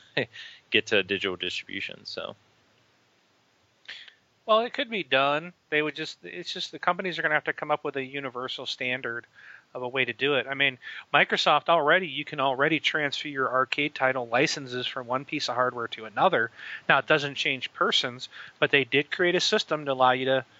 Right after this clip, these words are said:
Speaker 2: you know, if you purchase something that was tied to one console, you can license it on another box.
Speaker 1: Right.
Speaker 2: So in a way, y-, you know, it, it's kind of the same thing. I,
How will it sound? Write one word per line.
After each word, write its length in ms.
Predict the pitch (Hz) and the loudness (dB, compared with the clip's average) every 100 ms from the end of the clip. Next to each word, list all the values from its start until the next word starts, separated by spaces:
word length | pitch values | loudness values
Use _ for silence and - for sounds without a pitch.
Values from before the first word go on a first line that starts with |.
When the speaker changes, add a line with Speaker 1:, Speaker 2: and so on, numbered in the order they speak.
| _ _ _ | _ _ _
Speaker 2:
you 80 | 131 | -4
know, 220 | 120 120 - | -2 -2 -6
if 60 | - | -6
you 60 | 139 | -2
purchase 380 | - 151 147 | 2 2 2
something 260 | - 147 147 | 4 2 4
that 120 | 135 | -2
was 140 | 131 - | -2 2
tied 240 | 147 143 | 4 4
to 80 | 135 | 2
one 180 | 135 139 | -4 0
console, 440 | 143 165 - 127 | 2 2 0 -6
you 180 | 117 123 - | -6 -8 -4
can 480 | - 143 143 147 147 143 135 | 2 6 6 2 -6 -6 4
license 480 | 135 131 - 135 | 4 4 -4 -2
it 100 | 135 | -2
on 220 | 117 120 127 | 2 0 0
another 340 | 123 120 123 - - | -2 -2 -2 -4 4
box. 540 | 131 156 - - - - _ _ _ _ | 4 4 -2 -6 -6 -8 _ _ _ _
Speaker 1:
Right. 140 | 107 98 _ - | -14 -14 _ 0
Speaker 2:
So 220 | 185 160 | 4 4
in 200 | 208 190 | 4 4
a 80 | 160 | 4
way, 560 | 147 226 226 135 135 147 _ _ _ _ _ _ _ _ _ _ | 2 4 6 6 2 0 _ _ _ _ _ _ _ _ _ _
y-, 60 | 135 | -8
you 240 | 151 165 | -2 2
know, 220 | 151 131 | 4 4
it, 160 | 143 143 | 4 0
it's 160 | 147 - | 0 -2
kind 320 | - 160 226 | 4 4 4
of 80 | 190 | -2
the 80 | |
same 240 | 139 147 131 | 2 2 4
thing. 240 | 131 139 | 2 2
I, 160 | 139 | 2